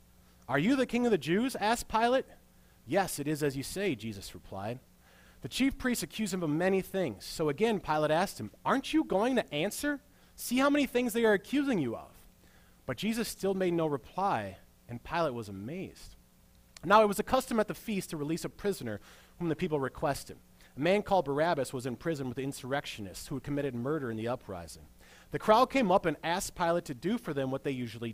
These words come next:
did. "Do you want me to release to you the king of the Jews?" asked Pilate, knowing it was out of envy that the chief priests had handed Jesus over to him.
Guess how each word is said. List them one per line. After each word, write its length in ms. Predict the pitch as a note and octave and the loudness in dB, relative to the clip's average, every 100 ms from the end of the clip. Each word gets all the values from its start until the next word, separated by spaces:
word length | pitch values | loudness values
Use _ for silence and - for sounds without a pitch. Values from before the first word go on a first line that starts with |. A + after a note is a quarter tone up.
| - | -6
did. 280 | F#3+ F3 F2+ - - - - - - | -4 -4 -6 -14 -20 -20 -20 -20 -18
"Do 100 | - | -4
you 80 | G3 | 4
want 160 | G#3 A#3 | 6 6
me 100 | A#3+ | 4
to 100 | F#3 | 2
release 320 | D3+ E3+ A3+ | 2 0 -2
to 120 | - | -4
you 80 | G#3 | -4
the 80 | F#3 | -4
king 180 | - G3 | -4 -4
of 80 | D#3 | -4
the 60 | |
Jews?" 640 | C3 B2 E3 C4 - - - F3 | -4 -4 -2 -4 -8 -16 -16 -8
asked 240 | G#3 - | -8 -6
Pilate, 360 | G#3+ A3 B3 A#3 - - - - | -4 -2 -2 -6 -14 -20 -20 -12
knowing 320 | B2 F3 F#3 E3+ | 0 4 4 4
it 40 | |
was 100 | D#3 | 2
out 140 | D#3 | 2
of 100 | D3 C3 | 2 -2
envy 320 | D#3+ F#3+ C3 | -2 -2 -2
that 140 | B2 B2 | -2 -4
the 80 | |
chief 320 | A2+ - D#3 - | -8 -8 -8 -6
priests 240 | D#3 D3+ | -6 -4
had 100 | A#2 | -8
handed 380 | G#2+ C#3 C3+ A2 | -6 -6 -6 -8
Jesus 320 | B2+ A#2+ G#2+ | -10 -10 -8
over 240 | B2+ C3+ C3 | -6 -6 -8
to 100 | G2 | -12
him. 240 | F#2+ D#2 | -16 -18